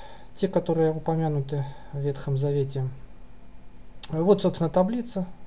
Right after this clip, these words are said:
разногласий. В целом заметно, что не, не, не очень их много. Это вот, собственно, а, разногласия в мелких этих обрядах. Но вот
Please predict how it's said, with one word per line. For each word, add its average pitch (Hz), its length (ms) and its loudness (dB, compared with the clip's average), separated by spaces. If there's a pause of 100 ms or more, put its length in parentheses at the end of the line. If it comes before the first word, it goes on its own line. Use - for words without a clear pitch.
(320)
разногласий. 151 840 0 (2000)
В - 60 -12
целом 190 400 6
заметно, 165 380 2
что 135 220 -4
не, 135 260 -2
не, 147 180 -4
не 156 160 0
очень 147 340 2
их 131 160 -2
много. 113 380 -4 (1700)
Это 127 220 -6
вот, 120 140 -4
собственно, 120 360 -6 (1040)
а, 143 220 -4
разногласия 131 800 2
в 120 540 -6
мелких 117 480 -6
этих 113 240 -10 (720)
обрядах. 123 440 -6
Но 180 80 6
вот 196 180 4